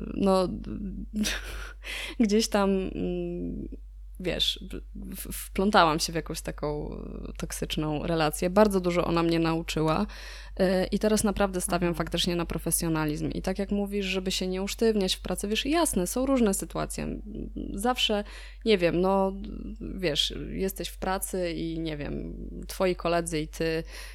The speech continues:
Speaker 1: nie wiem, wszyscy macie pieski, nie? No i <laughs> no to rozmawiajcie sobie o tych
Speaker 2: <laughs>
Speaker 1: pieskach, nie? Czy tam,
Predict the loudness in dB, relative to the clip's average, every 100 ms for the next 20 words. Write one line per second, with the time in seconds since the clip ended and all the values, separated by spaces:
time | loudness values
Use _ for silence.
0 | -4 -2 -2 -4 -4 0 0 0 -2 -2
1 | -4 -4 -4 -4 -4 -6 -4 -8 -8 -4
2 | -4 -2 -4 -4 -6 -10 -8 -4 -4 -4
3 | -8 -10 -6 2 4 6 6 6 6 6
4 | 6 6 6 6 4 0 2 6 6 6
5 | 0 -2 2 2 2 0 0 2 2 2